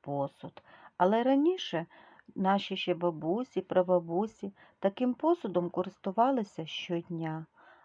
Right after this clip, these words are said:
Але тепер здебільшого частіше українці користуються таким посудом тільки на свята, на Різдво чи на Пасху.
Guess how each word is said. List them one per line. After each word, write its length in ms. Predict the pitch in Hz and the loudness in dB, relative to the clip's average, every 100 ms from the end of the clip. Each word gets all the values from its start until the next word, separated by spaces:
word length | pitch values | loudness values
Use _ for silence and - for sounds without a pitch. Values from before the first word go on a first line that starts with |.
| _ | _
Але 280 | 190 202 214 | 4 4 4
тепер 480 | 214 240 - 285 - | 0 0 4 4 4
здебільшого 720 | 190 - 190 202 202 190 196 185 | -4 -2 -2 0 -2 -2 -2 -2
частіше 760 | - 175 _ 214 254 - 175 - - - _ - _ _ _ | -4 -6 _ -8 -4 -4 -6 -12 -20 -20 _ -20 _ _ _
українці 880 | 170 180 175 175 196 233 - 175 170 _ - | -4 2 4 4 2 -2 -4 -6 -6 _ -4
користуються 680 | 165 180 180 185 180 180 | 0 0 -2 -2 -2 -2
таким 400 | 165 170 - 160 | -4 -4 -4 -8
посудом 680 | 151 175 220 - 185 147 151 _ _ _ | -6 -6 -6 -6 -10 -8 -8 _ _ _
тільки 420 | - 285 359 - | -2 0 0 -2
на 140 | 202 180 | -6 -6
свята, 640 | - 180 170 - 156 156 - - - - | -8 -8 -6 -6 -8 -8 -14 -20 -20 -2
на 140 | 170 | 0
Різдво 600 | 170 170 170 156 190 285 339 _ | 2 -2 -8 -6 0 0 -2 _
чи 220 | - 311 | -8 -4
на 160 | 381 220 | 0 0
Пасху. 720 | - 139 139 156 - - 160 | -2 -2 -2 -4 -10 -14 -14